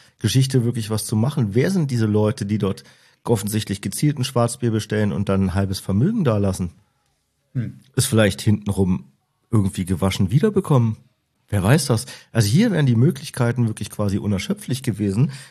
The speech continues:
Speaker 1: und es hätte auch wirklich spannend werden können, aber irgendwie hat man damit, äh, darauf verzichtet. Äh, Jack Kane haut wieder in den Sack. Die Bardame kommt zurück, warnt sie und dann kommen wir eigentlich zum Thema, ähm,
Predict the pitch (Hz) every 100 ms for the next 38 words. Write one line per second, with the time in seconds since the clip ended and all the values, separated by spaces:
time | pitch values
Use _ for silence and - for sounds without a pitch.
0 | - 139 131 175 147 135 135 131 - 127
1 | 190 190 107 110 113 123 170 135 107 123
2 | 185 160 - 160 156 - - _ _ _
3 | 131 131 - - - - 113 - - -
4 | 85 101 123 120 113 123 - - - 160
5 | - 262 - - 135 135 123 123 127 -
6 | 123 160 175 - - - 123 147 143 120
7 | 95 101 113 - - _ _ _ _ 123
8 | 131 120 120 123 127 131 135 131 131 110
9 | 131 - _ - 98 101 127 135 135 117
10 | 107 104 104 110 - 110 107 104 98 -
11 | 92 101 - 98 - - _ _ _ _
12 | - 92 - 101 98 92 90 - 101 95
13 | 90 85